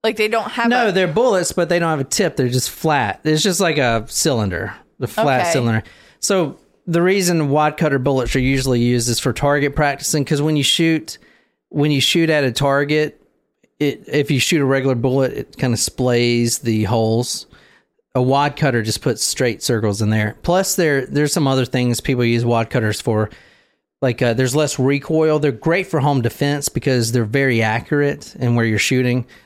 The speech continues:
Speaker 2: They don't have a tip to, to, you mess up the
Speaker 1: Do
Speaker 2: trajectory.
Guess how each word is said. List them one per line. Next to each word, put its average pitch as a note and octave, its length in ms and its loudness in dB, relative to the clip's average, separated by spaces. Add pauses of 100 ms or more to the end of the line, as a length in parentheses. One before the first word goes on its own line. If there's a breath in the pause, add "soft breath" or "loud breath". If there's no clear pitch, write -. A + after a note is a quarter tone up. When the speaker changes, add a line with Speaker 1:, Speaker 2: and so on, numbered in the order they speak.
Speaker 2:
They C#3 80 2
don't C#3 140 2
have C3+ 140 0
a A#2 40 -2
tip C#3 500 0
to, A2+ 340 0 (100)
to, A2 220 -2 (680)
you C3 140 2
mess B2+ 280 0
up C3+ 160 -2
the C3 120 0
Speaker 1:
Do - 40 -6
Speaker 2:
trajectory. B2+ 480 0